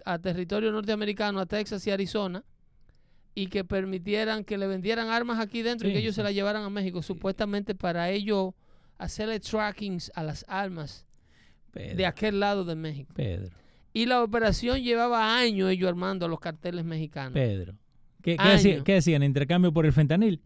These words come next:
Speaker 1: Se dieron cuenta cuando hu-, cuando un A K cuarenta y siete que compraron los carteles,
Speaker 2: Sí.
Speaker 1: con un A K de eso, un traficante mató a un guardia fronterizo.
Speaker 2: Y ahí se dieron cuenta.
Speaker 1: Ahí se, se explotó la bomba.
Speaker 2: Ay.
Speaker 1: Pero llevaban años en eso.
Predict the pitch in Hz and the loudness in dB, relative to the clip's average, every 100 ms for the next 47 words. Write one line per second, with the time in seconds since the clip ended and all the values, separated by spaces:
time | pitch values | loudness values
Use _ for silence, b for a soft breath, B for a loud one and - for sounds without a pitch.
0 | - 165 208 190 208 285 311 302 254 247 | -12 -2 0 0 0 2 0 -2 -4 -2
1 | 233 202 233 202 196 196 190 190 220 226 | -2 -2 -6 0 0 2 2 4 4 0
2 | - 196 202 196 208 254 254 214 240 240 | 2 2 4 2 2 2 -2 -2 -2 0
3 | 226 226 180 214 208 202 190 185 185 170 | 0 0 0 0 0 -2 -4 -4 -4 -2
4 | 185 190 185 170 170 - 175 165 165 160 | 0 0 0 -2 -6 -8 -6 -6 -6 -6
5 | 190 165 160 - - 175 175 185 247 254 | -6 -4 -6 -10 -2 2 2 2 0 -2
6 | 220 208 190 185 170 - - - - _ | -2 -2 0 0 -4 -8 -14 -20 -20 _
7 | - 240 247 233 196 202 175 208 190 175 | -2 0 0 -4 -4 -4 -4 -6 -4 -4
8 | 165 165 156 - 196 175 175 160 156 156 | -4 -4 -6 -4 -2 -2 -2 -4 -4 -8
9 | 165 143 - 139 - 135 107 117 131 117 | -10 -12 -14 -14 -14 -10 -4 -2 0 2
10 | 113 104 87 170 190 196 208 - - 196 | 0 -2 -4 -4 -4 -6 -10 -10 -4 -4
11 | 170 175 196 - 196 170 202 202 160 147 | -4 -8 -8 0 0 0 -2 -4 -6 -6
12 | 139 143 - 120 98 87 202 190 180 190 | -10 -14 -14 -12 -10 -4 -2 0 2 2
13 | 196 180 196 190 165 151 - | 0 -2 -2 -2 -2 -6 -8